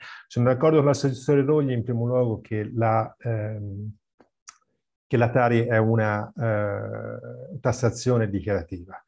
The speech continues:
ma se voi non ci dite su cosa, eh, applicare la tassazione, la dichiarazione non può essere fatta. Eh, mi, mi, eh, mi avete detto della riduzione della base imponibile,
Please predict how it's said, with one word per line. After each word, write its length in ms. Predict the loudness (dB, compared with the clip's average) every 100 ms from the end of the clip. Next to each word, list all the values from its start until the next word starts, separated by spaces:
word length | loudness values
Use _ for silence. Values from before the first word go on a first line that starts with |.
| _ -6
ma 140 | -4
se 200 | -2 0
voi 160 | 2 2
non 100 | 2
ci 140 | 0
dite 280 | 0 0 0
su 160 | -6 -2
cosa, 460 | 0 2 2 0 -4
eh, 80 | 0
applicare 680 | 2 0 -4 -4 0 0 0
la 80 |
tassazione, 840 | -2 -4 -4 -6 -4 -6 -4 -6 -8
la 120 | -2 -2
dichiarazione 520 | 0 -2 -4 -4 -6
non 180 | -6 -8
può 120 | -8
essere 280 | -8 -12 -12
fatta. 400 | -14 -18 _ -20 -20 -20 -20 -18 -18 -18 -20 _ -2
Eh, 200 | 4 6
mi, 260 | 6 6
mi, 680 | 6 8 8 6 6 4 4
eh, 360 | 2 4 4 4
mi 100 | 4
avete 280 | 2 4 2
detto 440 | 2 2 0 0 0
della 200 | 0 -2
riduzione 580 | -4 -6 -6 -2 0
della 160 | 0 2
base 240 | 2 2
imponibile, 680 | 0 -2 -4 -4 -4 -8 -16